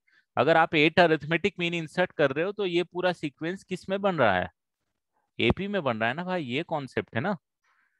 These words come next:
ये पूरा सीक्वेंस किस में बन रहा है? एक एपी में बन रहा है ना भाई, यही तो है।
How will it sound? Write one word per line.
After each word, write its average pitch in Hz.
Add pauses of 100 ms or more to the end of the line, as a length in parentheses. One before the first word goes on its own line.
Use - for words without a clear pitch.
(400)
ये 117
पूरा 185
सीक्वेंस 180
किस -
में 208
बन 190
रहा 98
है? 85 (1800)
एक 117
एपी 135
में 202
बन 131
रहा 117
है 117
ना 151
भाई, 180
यही 156
तो 190
है। 175